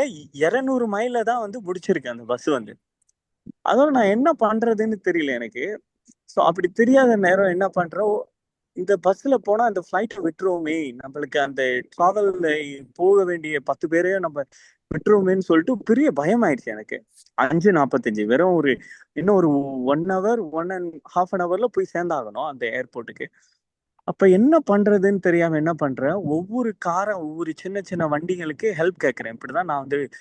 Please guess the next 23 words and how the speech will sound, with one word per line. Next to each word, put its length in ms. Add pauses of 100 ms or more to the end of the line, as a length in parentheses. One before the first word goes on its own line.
(140)
ஃப்ளைட்டுக்கு 440
போகணும், 280
எ-, 200 (360)
நான் 260
பே 160 (120)
பண்றவங்களுக்கு 800
என்னை 300 (140)
கூட்டிட்டு 340
போக 380
முடியுமான்னு?" 540 (500)
சொல்லிட்டு 460
ஒவ்வொருத்தர்கிட்ட 840 (960)
கேட்கிறேன். 340 (320)
எல்லாரும் 380
சொல்றாங்க, 380
"இல்ல, 180
கார் 320
பூரா 340
ஃபுல்லா 180
இருக்கு, 440
ஃபுல்லா 160
இருக்குன்னு" 320
சொல்லிட்டு, 540